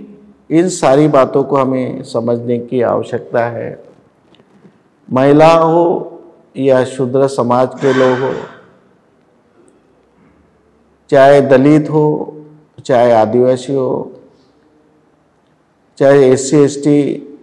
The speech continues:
शेड्यूल कास्ट, शेड्यूल ट्राइब के लोग हो, इनमें भाईचारा निर्माण होने की आवश्यकता है। इन्होंने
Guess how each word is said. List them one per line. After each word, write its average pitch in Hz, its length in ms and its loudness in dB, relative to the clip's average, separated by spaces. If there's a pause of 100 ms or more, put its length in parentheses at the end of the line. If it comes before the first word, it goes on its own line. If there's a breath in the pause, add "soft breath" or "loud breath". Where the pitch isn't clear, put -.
(920)
शेड्यूल 127 340 -2
कास्ट, 135 300 0
शेड्यूल 123 300 -2
ट्राइब 131 340 0
के 135 100 0
लोग 127 260 -2
हो, 127 340 -8 (1800)
इनमें 190 800 0 (520)
भाईचारा 147 580 4
निर्माण 156 480 2
होने 156 220 2
की 156 140 -2
आवश्यकता 143 600 0
है। 139 340 -8 (2500)
इन्होंने 180 520 2